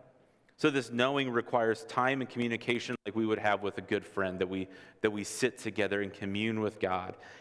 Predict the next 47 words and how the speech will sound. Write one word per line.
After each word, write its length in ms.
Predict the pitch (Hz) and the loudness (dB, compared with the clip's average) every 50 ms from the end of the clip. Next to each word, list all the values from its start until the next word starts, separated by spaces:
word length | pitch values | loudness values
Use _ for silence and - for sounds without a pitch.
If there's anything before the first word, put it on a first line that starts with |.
| - - | -14 -10
and 80 | - 92 | -8 -8
spend 240 | - - 101 95 92 | -4 -4 -4 -4 -4
time 260 | - 101 92 92 92 | -2 -2 -2 -2 -2
with 140 | 90 - - | -6 -8 -8
him. 180 | - - - - - - - _ _ _ _ _ _ _ _ _ _ _ _ _ _ _ _ _ _ _ _ _ _ _ _ _ _ _ _ - | -8 -8 -8 -12 -18 -20 -20 _ _ _ _ _ _ _ _ _ _ _ _ _ _ _ _ _ _ _ _ _ _ _ _ _ _ _ _ -4
So 100 | - 127 | -2 0
when 120 | 117 110 | 0 2
we 60 | 107 107 | 0 2
look 220 | 113 139 143 - | 2 2 2 2
at 80 | 135 113 | 0 -4
these 220 | 127 123 117 - | -2 -4 -4 -4
three 220 | - - 123 117 | -2 0 0 0
things, 480 | 113 - 110 101 101 101 113 120 - - - - - _ - | 0 0 0 0 0 -2 -4 -6 -8 -10 -18 -20 -20 _ 0
they're 100 | - 104 | 0 0
kind 240 | - - 127 131 131 | 0 2 0 2 2
of 60 | 127 | 2
marked 360 | 123 113 110 107 117 - - | 0 2 4 4 2 2 0
by 140 | 101 104 101 | 0 0 0
questions, 920 | 101 - - - 127 117 110 - - - - 123 117 120 120 110 - - - - - - | 0 -4 -4 0 0 0 0 0 -6 -4 -2 -2 -2 0 -2 -4 -6 -12 -16 -20 -16 -4
that, 160 | - 98 - | -4 -2 -2
a 40 | - | -2
question 460 | - - - 120 117 - - 131 117 | -10 -2 0 0 0 0 -2 -4 -2
that's 180 | 107 107 101 - | -2 -2 -2 -4
kind 220 | - - 110 110 | 0 0 0 0
of 80 | 104 104 | 2 0
almost 300 | 107 110 117 113 - - | 0 0 0 -2 -2 -4
a 40 | 107 | -6
statement 600 | - - - 113 107 113 107 113 113 123 135 - - - - - - - - - - - _ _ _ _ _ _ | -4 0 0 0 0 0 -2 -2 -2 -4 -4 -6 -10 -20 -20 -20 -20 -20 -20 -20 -20 -20 _ _ _ _ _ _
in 160 | - 113 117 | -2 0 2
verses 340 | 117 127 127 113 - 127 113 - | 4 4 2 4 0 -4 -2 2
eighteen 400 | 135 131 135 - - 143 139 127 | 2 0 0 0 0 0 2 2
and 100 | 123 117 | 2 2
nineteen. 420 | 110 101 98 101 98 - 110 104 | 2 0 0 -2 -6 -4 -4 -4
So 140 | 98 - 120 | 0 2 2
that's 140 | 113 107 - | 2 2 4
really, 180 | 131 127 127 127 | 2 2 4 2
we're 120 | 117 117 | 2 0
gonna 200 | 117 113 110 107 | 0 0 0 -2
zoom 300 | 107 107 117 117 110 110 | 0 0 0 0 2 0
in 100 | 107 107 | 0 -2
here 360 | 104 - - 113 104 101 104 | -4 -2 2 2 4 4 4
and 140 | 101 101 104 | 2 2 2
look 160 | 107 101 - | 0 0 0
at 80 | 104 - | -2 -6
these 220 | 110 104 95 - | -4 -4 -4 -6
two 180 | - - 117 110 | -6 -4 -4 -2
verses, 560 | 92 101 101 98 95 - - 95 92 - - | 2 2 2 0 0 -2 -4 -4 -4 -4 -8